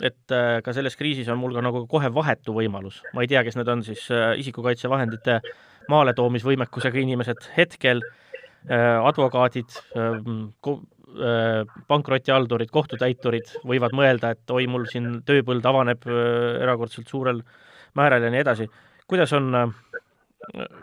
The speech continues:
finantsnõustamise või finantskonsult-, tipptaseme finantskonsultatsioonide, ähm, pakkuja vaade praegusele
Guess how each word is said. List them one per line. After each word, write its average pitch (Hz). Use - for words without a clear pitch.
finantsnõustamise 135
või 110
finantskonsult-, 113
tipptaseme 110
finantskonsultatsioonide, 117
ähm, 107
pakkuja 107
vaade 120
praegusele 107